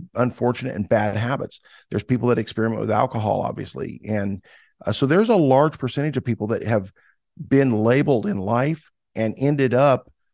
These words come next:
believing the label that was applied to them and said, "Okay, I'm, I guess I just suck at life. I'm just not good at it. And therefore,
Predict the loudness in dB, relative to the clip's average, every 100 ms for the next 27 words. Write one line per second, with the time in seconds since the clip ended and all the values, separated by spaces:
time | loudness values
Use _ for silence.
0 | _ _ _ _ _ _ _ _ 0 2
1 | 2 0 0 0 -2 -2 -4 -8 -10 -6
2 | -2 -2 -2 -8 -14 -18 -20 _ _ _
3 | _ -6 -4 -6 -4 -2 -2 -2 -4 -4
4 | 0 0 -2 -4 -2 -2 -2 -4 -6 -8
5 | -6 -6 -8 -8 -8 -8 -10 _ _ _
6 | -8 -6 -6 -6 -6 -6 -4 -4 -6 -8
7 | -4 0 0 0 -2 -2 -2